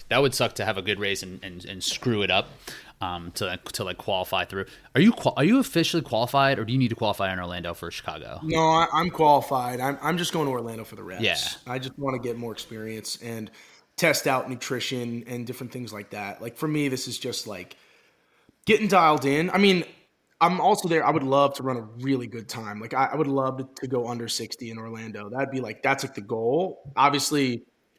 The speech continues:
Speaker 2: it's harder than, before I did the Invitational, I assumed I was definitely going under sixty. Now I realize it's harder than simulation. So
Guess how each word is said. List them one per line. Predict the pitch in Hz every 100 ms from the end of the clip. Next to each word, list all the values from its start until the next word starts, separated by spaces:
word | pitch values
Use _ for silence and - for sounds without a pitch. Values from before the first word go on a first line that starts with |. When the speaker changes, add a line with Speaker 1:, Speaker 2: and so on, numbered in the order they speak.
| -
Speaker 2:
it's | 147 -
harder | 104 - 143 156 170 151
than, | 139 135 135 123
before | 123 - 170 165
I |
did | 156 151 131
the | 135
Invitational, | 127 123 131 123 151 170 185 - _ _ _ 120
I | 120 127 127 123
assumed | 113 - 147 135
I | 123
was | 110
definitely | 135 110 139 135
going | 139 139
under | 143
sixty. | 139 156 - 147
Now | 123
I | 123
realize | 123 123 123 117
it's | 101
harder | - 131 127 127 113
than | 117 113 107
simulation. | - 120 117 113 - 170
So | - 135 117 113